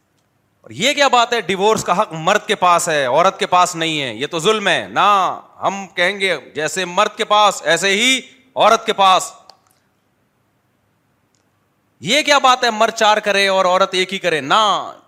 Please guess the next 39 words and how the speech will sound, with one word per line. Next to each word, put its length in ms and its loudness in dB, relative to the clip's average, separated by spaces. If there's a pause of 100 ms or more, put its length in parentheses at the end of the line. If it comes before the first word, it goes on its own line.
(200)
مرد 440 -2
ایک، 300 -2
عورت 300 2
جیسے 280 -2
ایک 160 -2
مرد 340 -2
تو 80 -4
مرد 220 0
بھی 140 -6
کیا؟ 340 4 (680)
ایک 200 -2
عورت۔ 240 -4 (240)
لیبل 420 0
ہیں 120 0
بڑے 220 -2
خاندانی، 600 -4 (1800)
نہیں 220 -14
آ 100 -6
رہی 80 -12
تمہیں 240 -14
تو 80 -10
رہنے 220 -10
دو 100 -12
بھائی۔ 160 -16 (880)
لیبل 320 -4
کیا 220 0
ہے؟ 140 -6 (160)
اور 120 -12
یہ 120 -6
آج 260 -2
بھی 200 -8
یہ 80 -4
منجن 340 -6
جو 120 -4
ہے 60 -4
نا، 160 -10
بہت 360 -8
سے 120 -6
اسکالر 400 -6